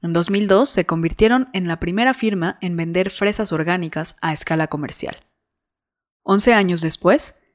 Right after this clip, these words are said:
Gary Wisnatsky, director ejecutivo, comenzó a entender que la escasez de personal, la mano de obra, es noventa por ciento mexicana.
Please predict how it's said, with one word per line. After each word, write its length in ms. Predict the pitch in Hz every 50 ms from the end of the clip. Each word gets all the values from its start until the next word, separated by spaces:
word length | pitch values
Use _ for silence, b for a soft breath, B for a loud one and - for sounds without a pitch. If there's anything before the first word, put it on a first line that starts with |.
| _ _
Gary 280 | - 180 185 185 180 175
Wisnatsky, 880 | 170 160 160 - 165 165 175 208 - - - - 220 277 - _ _ _ _ _ _
director 440 | 175 180 170 165 165 _ - 196
ejecutivo, 720 | 208 202 - 160 - - 156 _ - 196 175 156 170 220 b b b b b b
comenzó 400 | - 170 170 170 180 180 - 247
a 60 | 269
entender 460 | 294 285 - 190 170 180 190 202 214 208
que 100 | - 214
la 80 | 185
escasez 420 | 160 - - 160 156 - - 202 196
de 80 | - 196
personal, 720 | - 165 156 - 151 151 156 170 196 254 285 - _ _ _ _ _ _ _ _ _
la 140 | - 156
mano 260 | 156 160 175 190 190 190
de 120 | 190 196
obra, 400 | 202 185 160 165 220 - _ _ _ _ _ _ _
es 180 | - 165 160
noventa 480 | - 160 151 151 165 214 254 269 - -
por 180 | - - 147 156
ciento 320 | - - 208 208 190 170
mexicana. 640 | 151 147 - - 143 - - 165 170 - - _